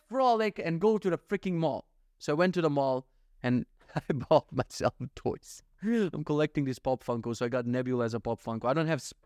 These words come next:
shelf space anymore, but I'll keep collecting them. And I saw this. This wasn't even in, in, it was in a regular supermarket. I see this,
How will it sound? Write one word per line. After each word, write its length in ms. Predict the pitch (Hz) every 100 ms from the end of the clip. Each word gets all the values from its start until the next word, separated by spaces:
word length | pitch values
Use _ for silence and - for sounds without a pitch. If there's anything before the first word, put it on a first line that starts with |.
| -
shelf 360 | - 151 156
space 280 | - 123 120
anymore, 380 | 120 113 107 120 - _ -
but 100 | 131
I'll 100 | 127
keep 220 | - 151
collecting 400 | 135 147 - 123
them. 220 | 113 107 - _ -
And 80 | 131
I 60 |
saw 200 | 135 156
this. 240 | 139 139 117
This 200 | 151 -
wasn't 240 | 175 175
even 180 | 170 165
in, 340 | 147 139 98 87
in, 220 | 135 139 67 -
it 160 | 151
was 120 | 175 165
in 120 | 160
a 60 |
regular 300 | 143 160 160
supermarket. 600 | 135 156 131 117 110 117
I 60 | 117
see 220 | - 196
this, 280 | 196 196 -